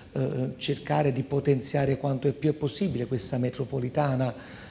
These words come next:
eh, eh, questa metropolitana che possa appunto unire,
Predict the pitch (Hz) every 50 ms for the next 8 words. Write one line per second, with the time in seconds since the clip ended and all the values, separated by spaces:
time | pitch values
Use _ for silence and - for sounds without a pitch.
0 | - - - 143 131 - - 139 127 123 - 139 135 - 147 143 131 131 131 139
1 | 127 127 135 127 120 165 175 175 151 135 120 135 131 - 151 151 131 - - 139
2 | 127 - - 156 147 131 123 127 135 151 165 156 131 110 117 110 - - - -
3 | - - -